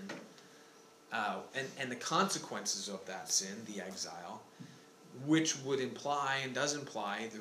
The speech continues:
reuniting of the two houses of Israel, uh, being gathered back together, um, in their hearts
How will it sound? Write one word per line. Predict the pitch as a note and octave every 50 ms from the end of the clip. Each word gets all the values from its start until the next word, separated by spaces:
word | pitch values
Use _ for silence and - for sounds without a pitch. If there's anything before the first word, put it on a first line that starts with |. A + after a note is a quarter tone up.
| G#2 G#2+ A2+
reuniting | A#2 A#2 A#2 A2+ G#2 F#2+ F#2+ G2 G2 G2+ G#2 G#2 G2+ G2 G2
of | G2 F#2+ F#2+ F#2+ - -
the | G2+
two | - - - G#2+ G2+ F#2+ G2
houses | F#2+ F#2 F#2 F#2 F#2 F#2 - G2
of | F#2 - A2
Israel, | C3 C3+ - - - - - - - - - - - - - - - - - - - - - - - -
uh, | - - F#2 G2 G2 F#2 -
being | - G2+ G2+ G2 F#2+
gathered | F#2 F2+ F2+ F2+ F2+ F#2 F#2 F2+ -
back | - G2 F#2 F2 - -
together, | - G#2 G2+ A2 G#2 G#2 G2 G2+ G2 F#2+ F#2+ - - - - - - G2 G2 G#2
um, | G2+ G2 F#2+ F#2 F#2 F#2 - - - - - - - - - - - - - - - - - - - - - - -
in | C#3+ D3+ C#3+
their | A#2+ G2+
hearts | - - A#2+ C#3+ D3+ C#3+ C#3+ D3 - - - - -